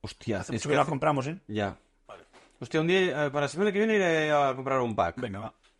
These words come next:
Speaker 1: Que hace tiempo, y además, es bu-, a mí me entra muy bien la, la tor-,
Speaker 2: Sí,
Speaker 1: la
Speaker 2: no se
Speaker 1: tor-,
Speaker 2: repite, la verdad
Speaker 1: la,
Speaker 2: que
Speaker 1: que era doble, no, doble malta, ¿era?
Speaker 2: Ay, no me acuerdo.
Speaker 1: No me acuerdo.
Speaker 2: Yo te digo, fue, fue un hallazgo, una barbacoa mal un domingo.
Speaker 1: Pues, buenísima.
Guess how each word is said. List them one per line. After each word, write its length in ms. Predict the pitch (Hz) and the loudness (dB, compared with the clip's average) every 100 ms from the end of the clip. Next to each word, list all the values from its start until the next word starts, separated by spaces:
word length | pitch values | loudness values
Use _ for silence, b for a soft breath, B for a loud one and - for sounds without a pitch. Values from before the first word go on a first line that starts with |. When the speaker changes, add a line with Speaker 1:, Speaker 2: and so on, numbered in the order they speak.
| _ | _
Speaker 1:
Que 60 | 131 | -6
hace 120 | 170 | -4
tiempo, 320 | 156 143 143 139 | -4 -2 -2 0
y 40 | |
además, 280 | 123 135 165 | 0 0 0
es 240 | 165 151 | -2 -4
bu-, 380 | 143 175 - 131 | -2 -2 -2 -6
a 100 | 117 | -4
mí 120 | 135 247 | 0 0
me 80 | |
entra 220 | 233 147 143 | 0 0 0
muy 140 | 117 | 0
bien 140 | 98 90 | -2 -2
la, 400 | 90 90 95 95 | -2 -4 -4 -2
la 140 | 104 | -2
tor-, 180 | 110 107 | -2 -2
Speaker 2:
Sí, 60 | - | -2
Speaker 1:
la 100 | 110 | -2
Speaker 2:
no 140 | 107 | -2
se 100 | 165 | -2
Speaker 1:
tor-, 60 | 156 | -2
Speaker 2:
repite, 380 | 143 202 - 160 | -4 -8 -10 -12
la 60 | 139 | -10
verdad 140 | 127 | -2
Speaker 1:
la, 260 | 117 113 - | 0 0 -2
Speaker 2:
que 60 | |
Speaker 1:
que 80 | - | -2
era 140 | 139 127 | 0 0
doble, 220 | 160 - | 0 -2
no, 200 | 131 120 113 | -6 -4 -2
doble 220 | 151 165 | -4 -2
malta, 380 | 165 233 254 262 | -2 -4 -4 -2
¿era? 120 | 349 403 _ _ | -2 -4 _ _
Speaker 2:
Ay, 160 | - 269 | -20 -20
no 60 | |
me 60 | 254 | -20
acuerdo. 280 | - - - _ _ | -20 -20 -20 _ _
Speaker 1:
No 80 | 123 | -6
me 60 | 123 | -4
acuerdo. 120 | 113 | -4
Speaker 2:
Yo 60 | 160 | -4
te 60 | 160 | -2
digo, 100 | 151 | 0
fue, 140 | 175 | 0
fue 100 | 202 | 2
un 40 | 202 | 2
hallazgo, 300 | 190 208 196 | 4 4 4
una 100 | 185 | 4
barbacoa 680 | 170 170 165 190 202 208 - | 6 4 2 4 6 6 4
mal 460 | 160 147 180 220 - | 0 4 6 6 0
un 120 | 180 | -2
domingo. 240 | 165 131 110 | 0 2 2
Speaker 1:
Pues, 680 | 107 101 92 - - - _ | 0 -2 -6 -10 -14 -18 _
buenísima. 640 | 107 107 117 113 104 90 | -8 -4 -2 -4 -4 -4